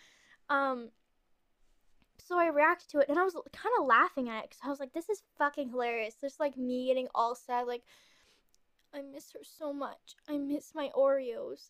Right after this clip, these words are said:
And I was just, like, upset. My TikTok, by the way, I'm gonna find it right now. I'm gonna find what the TikTok is actually called. I forget if, like, whoop. It's Miloreoo,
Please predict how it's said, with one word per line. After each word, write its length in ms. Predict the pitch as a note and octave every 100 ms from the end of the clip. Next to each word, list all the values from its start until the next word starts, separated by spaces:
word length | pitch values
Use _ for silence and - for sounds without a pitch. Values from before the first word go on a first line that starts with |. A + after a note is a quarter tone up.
| -
And 100 | D4+
I 40 |
was 140 | D#4 D4+
just, 160 | -
like, 160 | F4 -
upset. 640 | D#4+ - - C#4 B3 G3 - _ _ _ _ _ _ _ _ -
My 100 | D4+
TikTok, 540 | D4+ E4 F4+ F4 E4+
by 160 | E4 D#4+
the 100 | D#4
way, 300 | D4 C#4+ C#4+
I'm 100 | C4+
gonna 140 | C#4+
find 240 | C#4+ A3+ G#3+
it 80 | -
right 120 | G#3
now. 120 | G3+
I'm 60 | A#3+
gonna 140 | B3+
find 420 | - A#3+ A#3+ A3+ A3
what 200 | A#3 G3+ -
the 80 |
TikTok 400 | A3+ - - G#3+
is 100 | A3 -
actually 640 | G#3+ G#3 - G#3+ G#3 A3 _ _ _
called. 560 | - - A3+ G#3+ G#3+ -
I 60 | A3
forget 480 | C4+ C4 B3+ B3 - _ _ _ _ _
if, 180 | B3 A#3+ -
like, 280 | B3+ G#3+ - - E4+ F4+ _ D#4+
whoop. 220 | B3 F4 - _ _ _ _ _ _ _ _ _ _ _ -
It's 340 | E4 D#4+ - _ _ _
Miloreoo, 920 | C4+ C4+ C#4 D#4 G4 D4+ A3+ A3 C4